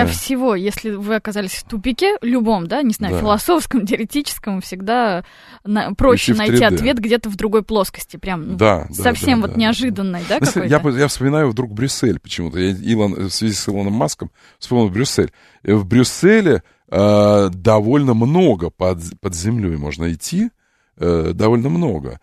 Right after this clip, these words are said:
Speaker 1: Но это, э, в Барселоне Рон-, э, Ронда де Далт, вот это, да, есть, как бы кол-, такая, эм, окружная. Но она забита.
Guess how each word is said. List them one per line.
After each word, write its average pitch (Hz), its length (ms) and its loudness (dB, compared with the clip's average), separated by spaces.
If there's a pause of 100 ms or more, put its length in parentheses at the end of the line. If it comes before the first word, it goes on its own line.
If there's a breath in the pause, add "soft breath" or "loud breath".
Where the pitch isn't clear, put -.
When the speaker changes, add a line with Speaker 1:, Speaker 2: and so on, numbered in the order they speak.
(220 soft breath)
Speaker 1:
Но 147 160 6
это, 147 140 4 (140)
э, 127 140 2
в 123 300 -2
Барселоне 143 560 2
Рон-, 139 300 2
э, 117 180 6
Ронда 127 440 2
де 127 140 4
Далт, 170 480 2 (280)
вот 90 160 -4
это, 95 180 -2
да, 117 220 -2
есть, 92 460 -2
как 92 220 -2
бы 80 120 -6
кол-, 95 220 -6 (120)
такая, 85 460 -4
эм, 76 160 -12
окружная. 85 500 -8 (380 soft breath)
Но 123 320 4
она 139 240 2
забита. 127 720 -2